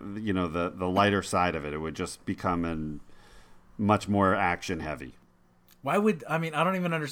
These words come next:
Speaker 2: I don't even understand how Bruce Willis's name gets thrown in there on that list, but
Speaker 1: Well, because he's a huge star. I mean, this is post Armageddon, so he's, you know, one of the top draws at the box office. So,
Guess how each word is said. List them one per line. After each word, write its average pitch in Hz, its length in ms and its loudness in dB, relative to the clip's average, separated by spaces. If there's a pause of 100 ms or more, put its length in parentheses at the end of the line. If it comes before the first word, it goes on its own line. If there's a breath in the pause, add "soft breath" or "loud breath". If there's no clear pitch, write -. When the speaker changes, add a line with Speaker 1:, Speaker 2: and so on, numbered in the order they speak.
Speaker 2:
I 160 80 2
don't 180 160 0
even 165 160 -2
understand 139 400 -4
how 127 80 -2
Bruce 127 260 -6
Willis's 123 340 -6
name 120 220 -4
gets 113 180 -8
thrown 120 240 -6
in 123 120 -6
there 117 120 -6
on 110 120 -8
that 101 180 -12
list, 107 400 -12
but 104 160 -12 (100)
Speaker 1:
Well, 190 380 12
because 151 380 8
he's 131 140 6
a 135 40 8
huge 127 300 8
star. 110 480 8
I 98 80 -2
mean, 104 180 4
this 107 160 4
is 104 140 2
post 117 480 4
Armageddon, 92 760 2
so 90 280 -2
he's, 98 640 -2
you 131 360 0
know, 98 100 4
one 98 200 2
of 87 60 -2
the 92 80 -2
top 101 380 2
draws 90 440 0
at 85 80 -6
the - 60 -12
box 85 380 -2
office. 73 400 -4
So, 78 360 -4